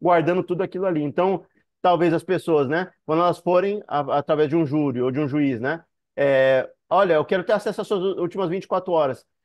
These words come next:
Não vai ter necessa-, necessidade num mundo desse de ter testemunhas, né, vocais, ou talvez tenha, mas assim,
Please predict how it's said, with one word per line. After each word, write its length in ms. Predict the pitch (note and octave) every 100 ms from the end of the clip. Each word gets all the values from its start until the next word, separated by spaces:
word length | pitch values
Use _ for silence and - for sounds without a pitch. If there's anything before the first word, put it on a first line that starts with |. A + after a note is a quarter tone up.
| _
Não 120 | - F#3+
vai 120 | B3
ter 160 | A#3+ A#3+
necessa-, 500 | A3 A3+ G#3+ F#3+ F3
necessidade 480 | E3+ - D#3+ D#3+
num 100 | C#3
mundo 220 | D3+ D3 C3+
desse 220 | E3+ F3+
de 100 | F3+
ter 140 | G3+
testemunhas, 680 | - A3 - G#3 G3+ A3 E3+
né, 220 | E3+ G#3+ _ _ -
vocais, 580 | C#3+ A3 G#3 F3 D3+
ou 80 | C#3
talvez 380 | F3 A3+ F#3+ G3+
tenha, 340 | - G3+ F#3 C#3
mas 180 | D3+
assim, 320 | D3+ C#3+ E3